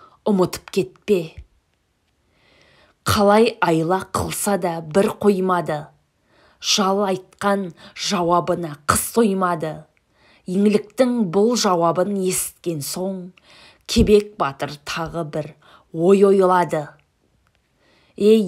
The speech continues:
Еңлік, айтқан сөзің сөздің шыны.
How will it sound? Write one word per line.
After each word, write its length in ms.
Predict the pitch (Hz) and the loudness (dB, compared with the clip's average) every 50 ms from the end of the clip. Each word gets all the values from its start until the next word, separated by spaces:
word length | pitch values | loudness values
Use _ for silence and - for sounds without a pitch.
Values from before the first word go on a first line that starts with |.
| 180 | 0
Еңлік, 420 | 180 165 170 165 175 202 202 - - _ _ _ _ _ _ _ _ _ _ _ | 0 0 0 0 2 2 0 0 -4 _ _ _ _ _ _ _ _ _ _ _
айтқан 560 | - 185 175 - - - _ 202 208 208 214 | -4 -4 -4 -4 -6 -10 _ 0 0 0 0
сөзің 560 | 208 - - 185 175 165 151 175 185 190 190 - - | -2 -4 -2 -2 -2 -2 -2 -4 -6 -6 -6 -10 -12
сөздің 560 | - - - 196 196 165 156 - 190 180 165 | -12 -8 -4 -4 -2 -4 -2 -4 -4 -4 0
шыны. 440 | - - - - - 208 208 202 160 | 0 0 0 0 0 -2 -4 -4 -6